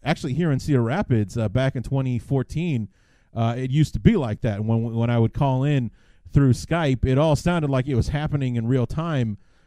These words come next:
uh, to me, and I was ans-, answering right away. But when you go back and listen to it, uh, my, the radio host that was calling me, there'd be about a four-second delay between him asking the question and me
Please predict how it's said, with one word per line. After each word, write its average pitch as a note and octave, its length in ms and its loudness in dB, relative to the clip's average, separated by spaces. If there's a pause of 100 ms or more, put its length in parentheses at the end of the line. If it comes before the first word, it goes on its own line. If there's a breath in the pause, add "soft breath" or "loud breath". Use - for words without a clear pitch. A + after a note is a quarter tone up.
(100 soft breath)
uh, A2+ 180 -4
to C3 120 0
me, F3 260 0
and A#2+ 100 -4
I E3 100 -4
was F3 180 2
ans-, A#2+ 380 -4
answering B2 440 -4
right A2 200 0
away. G#2+ 380 -2 (320 soft breath)
But A#2+ 160 0
when B2 120 6
you B2+ 80 2
go C#3+ 180 2
back C#3 260 2
and A#2 120 -4
listen D#3 300 -2
to B2 200 4
it, A2 200 0 (420)
uh, A#2 260 0
my, A#2 280 0
the A2+ 120 4
radio E3 340 2
host A#2 340 2
that A#2 160 -2
was G#2+ 100 -4
calling D3 400 -4
me, G#2 240 -4 (300)
there'd A#2+ 160 -2
be C3 100 6
about B2 240 2
a A#2 60 2
four-second D3 640 2
delay C3+ 320 0
between C3 340 -2
him C#3 240 -2
asking C#3+ 480 -6
the C3 80 -6
question C3 420 -4
and A#2+ 140 -2
me B2+ 220 0